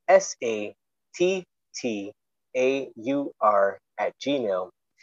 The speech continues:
And you can find me on Instagram at Jehan Satur. So I'll spell that again, J E H A N S A T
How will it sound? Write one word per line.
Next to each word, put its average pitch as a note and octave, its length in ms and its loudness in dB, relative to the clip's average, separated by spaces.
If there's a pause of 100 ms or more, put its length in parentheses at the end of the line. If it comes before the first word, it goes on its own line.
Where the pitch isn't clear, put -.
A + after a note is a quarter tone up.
(340)
And B2 260 2
you A#2 100 -2
can A2+ 160 -8
find C#3+ 260 2
me C#3+ 80 0
on C3+ 160 4
Instagram A2 640 -4 (180)
at D3 260 2 (440)
Jehan A#2+ 680 0 (140)
Satur. G#2 680 -2
So - 160 -6
I'll F2+ 80 -2
spell A2 300 -2
that G#2+ 120 2
again, G2 400 -6 (500)
J D3+ 440 2 (160)
E F3 280 -4
H - 560 -12 (440)
A E3 300 4
N G#2 380 -4 (440)
S F#3+ 300 2 (100)
A F#2+ 300 -8 (440)
T F3+ 360 -4